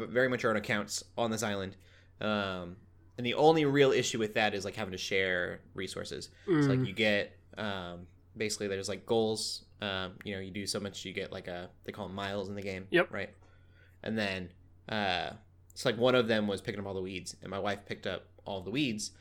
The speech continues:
Speaker 1: not knowing, like, that was gonna affect me in any way. Um, and there's so much to do. It's not a huge deal. Uh, but I,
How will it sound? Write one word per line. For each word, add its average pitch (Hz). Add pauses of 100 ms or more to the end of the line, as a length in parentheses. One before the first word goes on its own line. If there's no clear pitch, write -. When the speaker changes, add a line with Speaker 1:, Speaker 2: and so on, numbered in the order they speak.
(200)
Speaker 1:
not 147
knowing, 110
like, 101
that 101
was 90
gonna 92
affect 92
me 107
in 101
any 87
way. 85 (360)
Um, 92
and 110
there's 107
so 117
much 104
to -
do. 92
It's 85
not 104
a -
huge 131
deal. 87 (420)
Uh, 92 (280)
but 131
I, 120